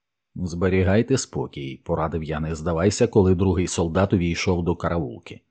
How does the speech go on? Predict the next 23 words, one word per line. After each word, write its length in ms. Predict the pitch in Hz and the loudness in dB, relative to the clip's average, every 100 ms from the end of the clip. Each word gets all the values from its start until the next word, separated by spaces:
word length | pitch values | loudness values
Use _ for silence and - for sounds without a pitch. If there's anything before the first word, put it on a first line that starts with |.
| _ _ _ _ _ | _ _ _ _ _
Після 320 | - 92 104 | -8 -2 0
короткої 540 | 92 98 101 - 98 95 | 2 4 4 4 6 6
розмови 560 | 98 92 98 123 95 | 4 2 4 4 6
обидва 440 | 87 92 104 92 95 | 4 4 4 4 4
повернулися. 800 | - 95 92 80 113 113 - - _ _ | 4 4 2 -2 -6 -10 -12 -12 _ _
Перший 300 | - 147 - | -2 0 2
попрямував 600 | 135 123 - 127 120 117 107 | 2 2 2 4 6 6 6
до 120 | 113 | 6
нас, 340 | 123 135 - - | 6 4 0 -2
другий 360 | 107 120 107 | 4 6 6
пішов 460 | 117 101 - 104 98 | 4 0 4 4 4
до 100 | 90 | 0
шлагбаума. 720 | - 85 80 69 - - - - _ _ _ _ _ | 0 -2 -2 -6 -8 -12 -16 -20 _ _ _ _ _
"Міс 320 | - 131 127 107 | -2 4 4 4
Брейтвейт 720 | 123 127 120 113 110 101 - | 6 6 6 6 6 4 -2
просить 400 | 120 113 - 107 | 2 2 4 0
вас 240 | 104 101 104 | 2 2 2
їхати 400 | 101 - - 95 | 0 0 0 4
до 140 | 101 | 6
адміністративного 960 | 98 90 98 95 - 101 104 95 92 | 6 6 4 4 2 2 4 4 4
блока 360 | 92 101 117 117 | 4 6 6 6
номер 340 | 101 98 82 | 6 6 2
шість". 460 | - - - - _ | -2 -8 -10 -14 _